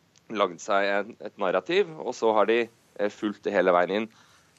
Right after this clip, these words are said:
Eh, for eksempel, Wilders går jo litt fram, det, det er riktig, men det grønne partiet dobler jo, eh, eller vokser dobbelt så mye som, eh, Wilders, og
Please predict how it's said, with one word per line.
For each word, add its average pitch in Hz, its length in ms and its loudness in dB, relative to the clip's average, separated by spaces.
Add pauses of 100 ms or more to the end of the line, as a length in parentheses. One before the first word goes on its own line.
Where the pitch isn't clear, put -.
Eh, 101 140 0
for 135 180 2
eksempel, 127 400 0 (220)
Wilders 110 320 0
går 127 180 6
jo 151 140 4
litt - 120 -20
fram, 156 280 2
det, 117 180 -2
det 131 80 0
er 131 220 4
riktig, 104 420 -6
men 123 320 -2 (260)
det 131 340 2 (340)
grønne 117 320 0
partiet 123 340 0 (140)
dobler 95 420 0
jo, 110 280 0 (180)
eh, - 240 -4
eller 117 180 4
vokser 107 320 -2
dobbelt 98 320 2
så 104 340 4 (140)
mye 95 320 0
som, 92 300 2 (120)
eh, 95 140 0
Wilders, 98 380 -2
og 135 240 4